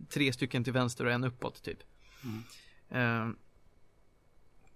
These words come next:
Speaker 1: men det är ju, det är ju det som ju säljer in det hela då, att inte bara är beatdelen ganska rolig för att man måste liksom sitta och spela i takt till musiken, utan det är även att musiken då är så välgjord.
Speaker 2: Mm.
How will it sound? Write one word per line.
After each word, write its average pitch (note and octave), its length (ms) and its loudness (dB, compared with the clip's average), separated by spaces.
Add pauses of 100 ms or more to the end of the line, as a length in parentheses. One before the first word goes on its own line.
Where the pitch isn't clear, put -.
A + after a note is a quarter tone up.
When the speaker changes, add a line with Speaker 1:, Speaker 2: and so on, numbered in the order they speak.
Speaker 1:
men D#3 140 8
det D#3 60 6
är F3 160 6
ju, E3+ 80 2
det D#3 280 -4
är F3 40 0
ju E3+ 60 -2
det F3 120 0
som F3 160 -2
ju - 440 -4
säljer D3 340 2
in D#3+ 180 0
det D#3 60 -2
hela B2+ 280 4
då, B2 180 2
att A#2+ 160 -2
inte D3+ 280 -2
bara C#3 280 4
är C3 80 4
beatdelen C3 560 4
ganska B2+ 200 0
rolig D3 280 2
för C#3+ 80 -2
att C3 60 -2
man B2+ 100 2
måste B2+ 200 -2
liksom B2+ 260 -2
sitta C3 260 -2
och B2+ 120 2
spela C3 360 0
i C3+ 60 -4
takt B2 220 -6
till C3 100 -4
musiken, B2 380 -4
utan B2 280 -4
det B2+ 60 -2
är B2+ 40 -2
även C3 160 -6
att D3+ 100 -14
musiken B2 420 -6
då B2 100 -2
är - 120 -4
så B2 100 -8
välgjord. C3+ 760 0
Speaker 2:
Mm. A#2+ 160 -8